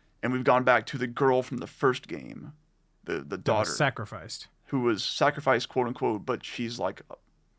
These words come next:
Speaker 1: she's here again somehow. But you don't know that at first,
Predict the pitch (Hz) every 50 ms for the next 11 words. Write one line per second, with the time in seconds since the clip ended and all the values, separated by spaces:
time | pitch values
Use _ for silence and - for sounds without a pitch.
0 | _ _ _ _ _ _ - - - 117 - - 151 143 143 139 127 117 127 101
1 | 104 107 104 - - 110 101 - 95 92 87 82 - - - _ - - - _
2 | _ _ _ _ _ _ _ _ _ _ _ _ _ _ - 101 120 - _ _
3 | _ _ _ _ _ _ - 123 - 147 139 143 123 127 143 143 135 110 101 90
4 | 65 - - 92 85 - - - - -